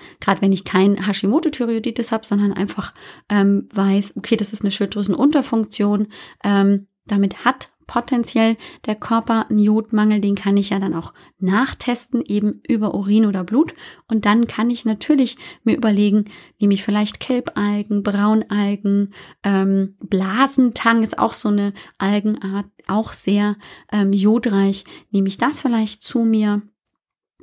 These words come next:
Ähm, es ist tatsächlich auch so, es gibt homöopathische oder, ähm, naturheilkundliche Tinkturen, ähm, Kräuter, Pflanzentinkturen, zum Beispiel der Efeu ist wahnsinnig, ähm, jodreich, also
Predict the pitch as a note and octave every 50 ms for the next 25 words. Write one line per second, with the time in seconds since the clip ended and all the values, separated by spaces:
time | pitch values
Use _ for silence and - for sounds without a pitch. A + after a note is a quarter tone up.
0 | - - G3+ G3 G3 F#3+ G3 F#3+ F3+ - - - - - - - _ - G#3 G3+
1 | A#3+ A#3+ - B3+ A#3 A3 A#3 A3 A3 A3 A3+ - - G#3 G3 - - A3+ A3+ -
2 | - - G#3+ - - - - A3 A#3+ A#3+ A#3 A3+ G#3+ G#3 G#3+ - - C4 D#4 E4
3 | D4+ C4+ B3+ - - A#3 A3+ - - - G#3 G3+ G3 F#3+ G3 G3 G3 - - -
4 | - - _ - G#3 G3+ G3 G3 G3 G3 G3 - - D#4 C#4 C4 B3 B3+ - B3+
5 | A#3+ A3+ A#3 G#3+ - G#3 G3 G3+ _ _ _ _ _ _ _ - - A3 G#3+ G#3
6 | G#3 - - D4+ D4 B3 B3 A#3 A#3 A#3+ A3+ - - - - _ - G3+ G3 G3+
7 | G3 G3 F#3+ G3 G3 - - - A3+ A3+ A3+ A3+ - A3 G#3 G3+ G3 G3 - -
8 | - A3 A3 A#3 B3 - - A#3 A3 - A3+ G#3+ G#3+ G#3 - - G#3+ G#3+ G#3 G#3+
9 | G#3 - G#3+ A3 G#3 - - - G3 - - - A3+ B3 B3+ B3+ - - A3 G#3
10 | G#3 G#3 G#3 G#3 - - - - _ - G3+ G3+ - - G#3 G#3+ A3+ A#3 B3+ C4
11 | A#3+ A#3 A3+ A3 A3 G#3 - - - - - - - _ _ - G#3 G3+ G3 G3
12 | G3 F#3+ F#3+ F#3+ F#3+ G3 G3 _ _ _ _ _ _ _ _ _ _ _ _ _
13 | _ _ - G3 F#3+ A3 A#3 C4+ C#4 C#4 A#3 - F#3 F#3+ G#3 B3+ C#4 C4+ - -
14 | A3 G#3